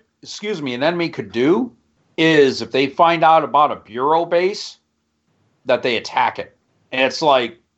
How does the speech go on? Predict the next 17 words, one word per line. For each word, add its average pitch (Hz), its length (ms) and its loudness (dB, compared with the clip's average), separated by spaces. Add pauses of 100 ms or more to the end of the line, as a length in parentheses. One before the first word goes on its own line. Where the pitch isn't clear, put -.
(300)
matter 175 240 2
of 151 120 -2
fact, 185 320 2
uh, 131 340 -2
I've 139 160 0
told 185 240 0
you, 151 80 -10
Bruce, 147 300 -6
that 131 220 -2
my 117 260 -4
old 151 280 -2
Friday 151 320 4
game 143 280 -4
and 127 80 -10
the 113 60 -12
Saturday 151 380 0
game, 143 240 -4